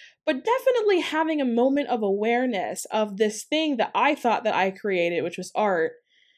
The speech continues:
was not totally liked by the person I gave it to. And at least that was how I internalized it. It wasn't pain or explicit hurt feelings that I, I've experienced, but it was definitely an awareness of, like, feeling like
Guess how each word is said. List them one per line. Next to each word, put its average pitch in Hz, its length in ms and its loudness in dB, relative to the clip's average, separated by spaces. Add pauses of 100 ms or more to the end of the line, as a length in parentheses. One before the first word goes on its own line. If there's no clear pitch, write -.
(300)
was 214 560 6
not 240 320 4 (280)
totally 370 1000 4
liked 330 480 2
by 330 160 2
the 339 80 -2
person 339 420 -2
I 320 100 -2
gave 285 260 -2
it 330 120 -8
to. 330 380 -2 (760)
And 269 260 4
at 277 160 6
least 370 220 4
that 269 100 4
was 277 120 0
how 240 180 -4
I 220 100 2
internalized 214 880 0
it. - 120 -6
It 240 160 4
wasn't 415 400 0
pain 311 800 -4
or 208 400 2
explicit 277 500 -2
hurt 233 220 0
feelings 277 300 -2
that 220 100 0
I, 196 240 -2
I've 185 220 -2
experienced, 294 680 -4
but 254 80 -2
it 269 80 -4
was 262 100 -4
definitely 370 540 -2
an 226 80 0
awareness 214 480 -2
of, 190 120 -6
like, 185 240 -2
feeling 240 520 -2
like 180 480 -4